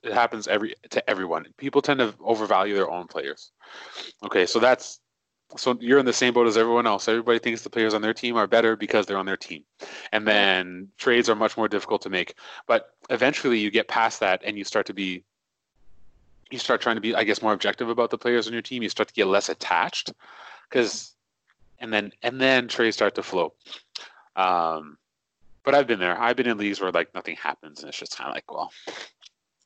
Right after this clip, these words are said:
like, it's still fun, right? You play the waiver wire and, uh, you still talk tr-, talk trash, but I think trading is, for me, it's a, it's a big part of what makes leagues fun,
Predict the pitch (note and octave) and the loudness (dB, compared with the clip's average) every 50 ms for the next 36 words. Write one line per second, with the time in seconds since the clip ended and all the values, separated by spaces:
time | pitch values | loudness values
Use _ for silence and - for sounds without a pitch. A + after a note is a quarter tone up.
0 | _ - G#2+ - A2 - - C#3 A#2 - - F#2 G#2 B2 A2 F#2 F#2 A#2 G3 - | _ -4 0 2 2 4 4 4 4 4 4 2 2 2 2 0 -2 -6 -10 -16
1 | _ _ _ _ - E2+ F2 G#2 B2+ B2+ - C#3 A#2+ A2 F#2+ E2+ D#2+ E2 E2 D#2 | _ _ _ _ -4 -4 -2 -2 -4 0 2 2 2 2 0 -2 -4 -4 0 0
2 | C#2+ D2 D2+ F2+ A#2 B2+ G#2 E2 D2+ _ _ _ _ _ - - - - - _ | 2 2 2 2 0 -2 -6 -8 -14 _ _ _ _ _ -20 -20 -20 -20 -20 _
3 | _ _ - - D#2+ D#2 D2+ D2 E2 F#2 F2+ - - F#2+ - - F#2+ F2 - - | _ _ -2 0 0 2 0 0 -4 -8 -8 -6 -8 -8 -2 0 0 0 0 -4
4 | - - _ _ _ _ - - F#2 - - - F#2+ D#2+ D#2+ F2+ - - F2+ F2 | -10 -14 _ _ _ _ -2 -2 -2 -2 0 0 2 2 2 0 0 -2 -2 -4
5 | - _ _ - - - _ - A2+ A2 A2+ - - - C3 B2+ B2+ A#2+ - - | -4 _ _ -20 -20 -20 _ -12 -6 -6 -4 -4 0 2 2 2 2 -2 -4 -8
6 | - - C3+ A#2 A2 D3 D#3 A#2+ G#2 - A2 - - _ - - - A#2+ G2+ G2+ | -2 0 0 0 2 4 4 4 4 2 -2 -4 -4 _ -18 -6 -6 -4 0 0
7 | A2 G#2 - - G2+ G2 F2+ F#2 F2 D2 - _ _ _ _ _ _ _ _ _ | -2 -2 0 0 0 0 0 -4 -6 -6 -10 _ _ _ _ _ _ _ _ _
8 | _ - _ _ - - _ - C3 B2+ G2 A2 F#2+ - - - F#2 E2 - - | _ -20 _ _ -20 -12 _ -4 -4 -2 -2 -2 -4 -4 -6 -10 -10 -12 -10 -6
9 | - D#2+ D#2 | -6 -6 -6